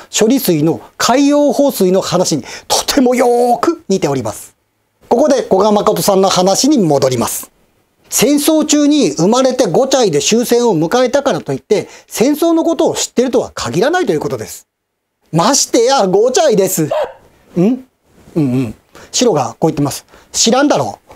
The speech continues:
もちろん、古賀誠さんが小先輩から聞きかじった話だというのならば、それはあるでしょう。ただ、番組の中では、「古賀誠さんが戦争経験者だ」的なみたいなっぽい切り口で紹介していたんです。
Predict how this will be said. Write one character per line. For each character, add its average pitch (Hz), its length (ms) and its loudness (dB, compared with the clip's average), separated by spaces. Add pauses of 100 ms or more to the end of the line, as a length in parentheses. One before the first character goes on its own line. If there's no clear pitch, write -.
(1500)
も 233 140 2
ち 381 80 2
ろ 359 140 2
ん、 - 40 -2
古 - 180 -6
賀 277 100 0
誠 311 300 0
さ 302 120 2
ん 294 40 2
が 277 80 0
小 320 200 2
先 349 260 0
輩 294 180 0
か 247 80 2
ら 233 80 0
聞 - 40 -8
き - 220 -8
か 294 160 2
じ 320 100 0
っ - 40 -2
た 247 160 0
話 277 500 0
だ 247 140 0
と 226 100 0
い 277 80 2
う 339 100 2
の 302 100 2
な 311 100 2
ら 339 80 0
ば、 226 100 0
そ 214 100 -2
れ 262 60 2
は 247 240 0
あ 262 40 2
る 214 120 0
で 147 100 -4
し - 140 -2
ょ 160 120 0
う。 - 60 -10 (360)
た 320 140 2
だ、 175 420 -4
番 302 220 2
組 339 180 2
の 330 100 2
中 311 360 2
で 160 60 0
は、 131 140 -6 (140)
「古 175 140 -2
賀 277 120 2
誠 311 360 -2
さ 294 100 0
ん - 20 0
が 277 100 0
戦 247 220 -2
争 330 220 -2
経 320 160 -2
験 339 200 -2
者 285 140 0
だ」 262 300 0
的 233 180 -2
な 285 80 0
み 269 120 -2
た 269 100 0
い 247 40 -4
な 240 60 -4
っ 226 160 -8
ぽ 330 100 0
い - 80 -4 (240)
切 269 180 -2
り 320 140 0
口 - 220 -6
で 269 120 0
紹 247 300 -2
介 254 220 0
し - 60 -8
て 247 140 -2
い 208 80 -4
た 226 120 0
ん 180 60 -2
で 135 80 -6
す。 - 260 -18